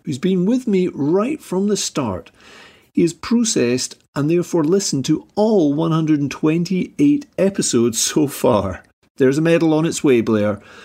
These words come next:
But he's moving on to pastures new. I promise not to get emotional, but Blair, thank you so much for all of your efforts over the last two and a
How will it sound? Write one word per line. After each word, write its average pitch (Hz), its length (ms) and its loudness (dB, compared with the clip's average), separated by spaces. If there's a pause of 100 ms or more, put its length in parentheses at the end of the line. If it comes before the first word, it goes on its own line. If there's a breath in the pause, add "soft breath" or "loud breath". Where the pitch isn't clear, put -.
(160 loud breath)
But - 260 0
he's 175 260 0
moving 254 340 2
on 226 200 2
to 233 120 -2
pastures 175 640 -2
new. 110 320 -2 (300)
I 127 80 -4
promise - 420 -4
not - 200 -4
to 220 100 -2
get 220 160 0
emotional, 226 580 0
but - 180 -2
Blair, 254 320 0
thank 370 560 -2
you 285 120 4
so 320 260 0
much - 260 0
for - 180 0
all 226 360 2
of 190 80 2
your 160 180 2
efforts - 520 -4
over 160 180 4
the 151 60 4
last 180 360 0
two 226 180 2
and 214 100 0
a 196 100 -6